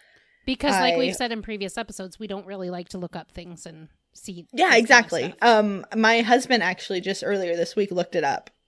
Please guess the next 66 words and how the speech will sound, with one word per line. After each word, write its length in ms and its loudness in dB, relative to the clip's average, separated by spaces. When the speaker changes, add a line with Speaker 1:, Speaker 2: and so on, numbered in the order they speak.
Speaker 2:
on 220 -2
when 200 -4
he, 100 -6
we 100 -4
were 80 -4
gonna 140 -8
get 160 -6
terraforming, 760 -2
and 80 -4
he's 200 -4
like, 160 -2
"You 80 2
don't 160 0
know?" 180 0
And 80 -2
I'm 80 0
like, 120 0
"No, 140 2
I 120 4
don't, 240 -2
I 140 2
don't 240 2
know 80 -2
Speaker 1:
I 40 0
don't 120 -2
Speaker 2:
because 120 0
Speaker 1:
want 120 4
Speaker 2:
I've 40 -4
been 140 -2
Speaker 1:
to 60 -6
know. 60 -4
Speaker 2:
actively 640 2
Speaker 1:
Yeah. 140 8
Speaker 2:
avoiding, 600 4
wh-, 300 2
you 160 4
know, 220 0
because 260 -4
I 240 6
wanted 360 -2
to 100 -6
be 180 -2
pleasantly 680 -4
surprised." 720 0
Um, 240 -4
and 120 2
I 60 6
thought 160 4
it 60 2
was 80 0
gonna 100 2
be 100 2
much 240 -4
later 240 2
because 200 -4
everybody 300 -2
I 80 -2
knew 180 -6
who 80 -4
was 120 -6
time 280 2
traveling, 460 -2
I 100 0
thought 220 -4
they 100 2
went 320 -4